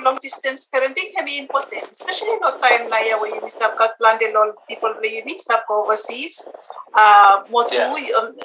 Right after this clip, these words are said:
Speaker 1: so me, me too stop the talk, yeah, me stop the U S, you stop the Vanuatu, um, I'll you, you tell her one something about make use lo, um,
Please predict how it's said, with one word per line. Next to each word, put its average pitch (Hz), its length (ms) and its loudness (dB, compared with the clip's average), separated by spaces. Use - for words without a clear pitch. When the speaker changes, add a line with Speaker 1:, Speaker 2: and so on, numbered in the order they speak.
Speaker 1:
so 254 180 -6
me, 233 160 -8
me 247 100 -8
too 254 160 -6
stop 247 200 0
the 240 180 2
talk, 254 160 2
yeah, - 160 2
me 254 220 -4
stop 247 240 2
the 247 160 2
U 254 160 2
S, 277 240 -2
you 247 100 -6
stop 247 220 0
the 240 60 -2
Vanuatu, 247 760 2
um, 226 420 6
I'll 240 140 4
you, 247 240 0
you - 140 -14
tell 240 140 4
her 240 140 2
one 240 160 0
something 247 340 -4
about 240 300 0
make 233 220 2
use 247 300 -8
lo, 220 400 2
um, 214 140 -14